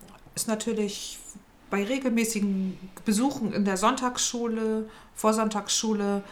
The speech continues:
ähm, für die Lehrkräfte mitunter eine Herausforderung, aber die, das ist ja auch das Ziel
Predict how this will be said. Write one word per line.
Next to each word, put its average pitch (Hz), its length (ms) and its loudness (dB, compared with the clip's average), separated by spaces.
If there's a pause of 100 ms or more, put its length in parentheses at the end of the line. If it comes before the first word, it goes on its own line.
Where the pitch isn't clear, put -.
(420)
ähm, 190 400 0 (1500)
für - 220 -4
die 202 140 4
Lehrkräfte 196 960 2 (760)
mitunter 233 460 8
eine 202 100 8
Herausforderung, 370 1120 8 (640)
aber 247 560 4 (680)
die, 240 280 2
das 254 340 6
ist - 200 0
ja 262 100 12
auch - 80 8
das - 380 4
Ziel 254 680 6